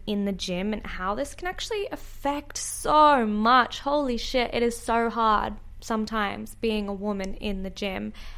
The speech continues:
And I think it's so underrated. Like, has anyone ever seen Gary Vee where he's like,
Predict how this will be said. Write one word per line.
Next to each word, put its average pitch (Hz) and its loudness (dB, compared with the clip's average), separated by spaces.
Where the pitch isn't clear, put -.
And 214 4
I 208 2
think 214 0
it's - -4
so 220 0
underrated. 202 -2
Like, 220 4
has 240 0
anyone 254 0
ever 302 0
seen 226 -2
Gary 196 4
Vee 185 -2
where 190 -2
he's 196 -6
like, 196 -4